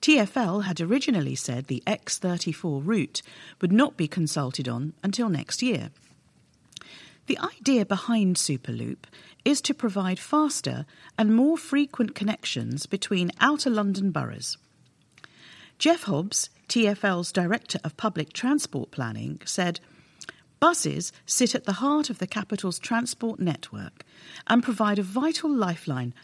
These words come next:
for everyone living, working and visiting the capital." The Superloop will have an important role to play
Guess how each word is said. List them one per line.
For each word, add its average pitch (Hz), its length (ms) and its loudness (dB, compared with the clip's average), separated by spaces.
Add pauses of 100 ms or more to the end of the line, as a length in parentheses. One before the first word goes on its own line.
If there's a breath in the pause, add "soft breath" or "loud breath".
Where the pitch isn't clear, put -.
for - 220 -4
everyone 277 440 2
living, 202 440 0 (160 soft breath)
working 156 460 -2 (220 loud breath)
and 127 140 -4
visiting 202 440 0
the 196 180 -6
capital." 127 420 -10 (1300 soft breath)
The 233 60 -2
Superloop 220 640 0 (280)
will 196 180 0
have 202 300 0
an 175 100 -2
important 226 560 0
role 175 220 0
to - 100 -8
play 131 380 -6